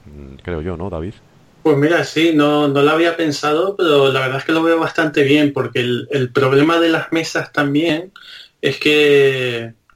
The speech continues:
Speaker 2: te quedas ahí en un mismo sitio, en un mismo grupo toda, toda la noche, y, y a mí me pasa siempre, todos los años,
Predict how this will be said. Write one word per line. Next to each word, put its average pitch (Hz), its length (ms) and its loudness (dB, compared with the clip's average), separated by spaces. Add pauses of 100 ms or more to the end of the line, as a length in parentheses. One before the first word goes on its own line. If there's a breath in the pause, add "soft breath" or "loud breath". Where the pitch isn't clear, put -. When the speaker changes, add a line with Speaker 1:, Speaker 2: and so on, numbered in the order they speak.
(240)
Speaker 2:
te 127 100 -4
quedas 143 240 0
ahí 156 160 0
en 156 120 0
un 151 100 0
mismo 147 240 -6
sitio, 165 340 -2
en 147 80 2
un 147 80 4
mismo 147 260 0
grupo 143 420 2
toda, 127 680 0
toda 139 220 0
la 127 120 0
noche, 139 440 -4
y, 120 240 -12
y 139 80 0
a 135 60 0
mí 143 120 4
me 156 140 0
pasa 160 240 -4 (260)
siempre, 151 540 -2
todos 156 360 0
los - 240 -4
años, 170 380 -4